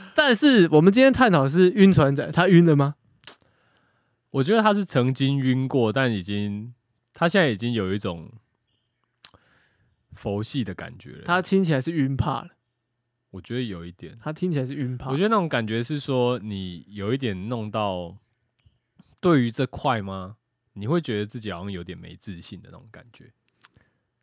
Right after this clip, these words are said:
Speaker 1: 这就比较棘手一点。
Speaker 2: <clears throat> 我也是这样觉得。
Speaker 1: 这就比较棘手一点。
Speaker 2: 我有，我有跟他说，我说：“其实你还是可以
Speaker 1: 尝试看看。”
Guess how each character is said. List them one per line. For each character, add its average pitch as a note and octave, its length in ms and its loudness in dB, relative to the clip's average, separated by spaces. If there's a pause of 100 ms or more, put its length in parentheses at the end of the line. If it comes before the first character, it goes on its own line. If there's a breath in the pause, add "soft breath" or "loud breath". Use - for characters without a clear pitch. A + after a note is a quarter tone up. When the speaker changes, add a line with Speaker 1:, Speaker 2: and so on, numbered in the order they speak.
(160)
Speaker 1:
这 C#4 220 2
就 E3+ 400 6 (160)
比 D3 80 -6
较 E3 80 2
棘 D#3 320 -2
手 C3 260 0
一 C3+ 60 -4
点。 - 180 -14 (240)
Speaker 2:
<clears throat> - 240 -20
我 C#3 120 -2
也 C#3+ 100 0
是 A#2 100 -10
这 A#2+ 80 -4
样 A2 160 -4
觉 F2+ 160 -18
得。 - 120 -20
Speaker 1:
这 A#3+ 160 -6
就 G3+ 160 0
比 C#3 100 -6
较 D3+ 120 2
棘 C#3 280 -8
手 B2 140 -6
一 - 20 -4
点。 C3+ 80 2
Speaker 2:
我 C#3+ 120 2
有， - 100 -10
我 E3 100 0
有 D#3 80 0
跟 A2+ 160 -6
他 G#2 160 -6
说， G#2 140 -10
我 F#2+ 60 -8
说 D3 120 -8
：“其 G2 180 -16
实 F2 140 -16
你 E2 380 -20 (500)
还 G#2 160 -12
是 B2+ 100 -10
可 G2+ 160 -12
以 F2 320 -12 (280)
Speaker 1:
尝 D3+ 240 -2
试 E3+ 160 -4
看 D#3 140 0
看。” C3+ 200 -2